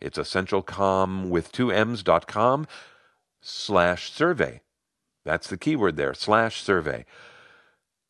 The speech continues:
It is likely that we will run a different survey next month, and you can be entered again. But now, this month, some lucky listener and I are gonna get to talk,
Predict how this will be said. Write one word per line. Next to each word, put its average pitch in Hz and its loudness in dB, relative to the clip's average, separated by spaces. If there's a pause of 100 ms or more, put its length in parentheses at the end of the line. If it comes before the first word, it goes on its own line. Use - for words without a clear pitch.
(160)
It 190 0
is 175 -2
likely 131 0
that - -4
we 135 -2
will 151 -4
run 85 -2
a 110 -6
different 101 -4
survey 95 -4 (120)
next 147 -4
month, - -2
and 110 -6
you 135 0
can 120 -6
be 117 -4
entered 87 -4
again. 78 -8 (420)
But 143 6
now, 147 0
this 135 -2
month, 135 0
some 131 0
lucky 127 -2
listener 98 -4
and 85 -6
I 90 0
are 92 0
gonna 78 -4
get 82 -4
to - -12
talk, - -4